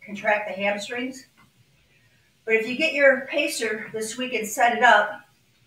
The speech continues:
and you get this program, and you can start maybe July first, which is next Saturday,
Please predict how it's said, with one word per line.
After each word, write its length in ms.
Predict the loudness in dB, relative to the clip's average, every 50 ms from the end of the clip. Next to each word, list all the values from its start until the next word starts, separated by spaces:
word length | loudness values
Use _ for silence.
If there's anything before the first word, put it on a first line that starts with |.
| _ _ _ _ _ _ _ _ _ _ _ -10
and 80 | -8
you 80 | -6 -4
get 220 | 0 0 0 2
this 400 | 0 0 0 0 -4 -6 -6 -10 -14 -20 _ _ _ _ _ _ _ _ _ _ _
program, 760 | 0 4 6 6 6 4 2 0 0 -2 -2 -4 -6 -8 -12 -18 _ _ _ _ _
and 140 | -8 -6 -4
you 100 | -4 -4
can 120 | -4 -6
start 600 | -8 -8 -8 -2 2 4 6 8 8 6 4 2 -6 -10 -12 -14 _ _ _ _ _ _ _ _ _ _ _ _ _ _ _ _ _ _ _ _
maybe 460 | -6 -4 -2 -2 -2 -4 -4 -6 -10 -18 _ _ _ _ _ _ _ _ _ _ _ _ _ _ _ _ _ _
July 380 | 2 4 6 6 6 4 2 2
first, 580 | 0 0 2 0 0 -4 -6 -10 -12 -14 -16 _ _ _
which 160 | _ -12 -6 -6
is 300 | -4 -4 -4 -8 -10 -6
next 320 | -6 -6 -6 -6 -8 -4
Saturday, 680 | -2 0 0 0 0 -2 -4 -4 -4 -6 -6 -8 -14 _